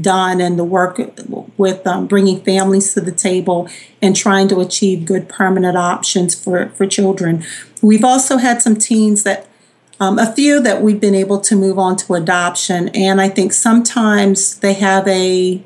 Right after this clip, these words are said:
um, skewed view of what their families will be able to do for them, um, you know, as they go through their teenage years. And sometimes it's been very helpful in seeing that play out for the teens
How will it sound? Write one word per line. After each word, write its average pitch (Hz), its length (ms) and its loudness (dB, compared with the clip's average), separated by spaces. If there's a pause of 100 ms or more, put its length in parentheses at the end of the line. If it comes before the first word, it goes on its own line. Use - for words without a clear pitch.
um, 180 220 -2
skewed 196 480 2
view 202 560 2 (420)
of 185 220 0
what 208 300 2
their 196 100 2
families 196 720 2
will 180 280 2
be 185 260 2
able 180 180 0
to 180 160 0
do 190 220 4
for 196 240 -2
them, 170 560 2
um, 175 480 0 (100)
you 208 140 6
know, 196 80 2
as 185 320 2
they 170 360 0 (380)
go 196 220 2
through 190 160 2
their 165 160 0
teenage 180 480 0
years. 170 440 0 (440)
And 196 520 4
sometimes 220 640 2
it's 190 140 -2
been 180 280 -2
very 185 260 0
helpful 214 640 -2
in 180 180 -2
seeing 196 380 2
that 185 220 -2
play 185 300 -2
out 208 380 0
for 196 100 -2
the 190 100 -4
teens 180 680 0